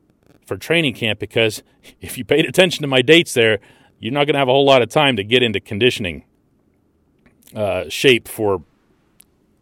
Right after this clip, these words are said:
game one of the regular season. It's gonna be nine total practices.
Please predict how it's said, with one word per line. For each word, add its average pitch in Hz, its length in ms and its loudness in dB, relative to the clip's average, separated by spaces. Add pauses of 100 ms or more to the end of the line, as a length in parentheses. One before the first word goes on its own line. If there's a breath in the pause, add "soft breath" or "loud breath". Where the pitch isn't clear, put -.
(320)
game 120 360 0
one 113 240 0
of 87 100 -10
the 92 100 -6
regular 101 360 -2
season. 92 440 -10
It's 69 120 -20
gonna 82 160 -20
be 73 60 -20
nine 101 420 -6
total 98 360 -8
practices. - 720 -12